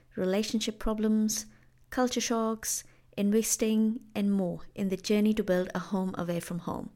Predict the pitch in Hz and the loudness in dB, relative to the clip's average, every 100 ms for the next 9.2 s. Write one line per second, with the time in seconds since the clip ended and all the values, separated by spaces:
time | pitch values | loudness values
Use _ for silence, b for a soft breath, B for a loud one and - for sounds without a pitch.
0 | _ _ _ b b b b b 262 - | _ _ _ b b b b b -8 -6
1 | 302 339 - - - - 247 262 - 269 | -6 -6 -8 -10 -12 -8 -6 -6 -6 -4
2 | 269 262 262 - - 311 294 262 - 220 | -2 -2 -4 -6 -6 -6 -6 -6 -6 -6
3 | 226 226 214 - 208 - 196 202 - 185 | -6 -4 -6 -4 -6 -6 -10 -12 -10 -8
4 | 98 320 - B B - 240 240 240 262 | -8 -10 -12 B B -8 -4 -4 -4 -6
5 | 294 - 226 214 208 403 - - - 202 | -8 -6 -6 -4 -6 -8 -10 -20 -16 -10
6 | 214 214 202 - - - 262 - 262 254 | -6 -6 -8 -10 -12 -12 -8 -8 -6 -8
7 | 240 - 226 220 226 214 214 202 202 202 | -8 -8 -8 -8 -8 -8 -8 -8 -6 -8
8 | - 196 190 214 202 196 196 - 190 185 | -8 -8 -8 -10 -8 -10 -12 -14 -12 -10
9 | 185 | -10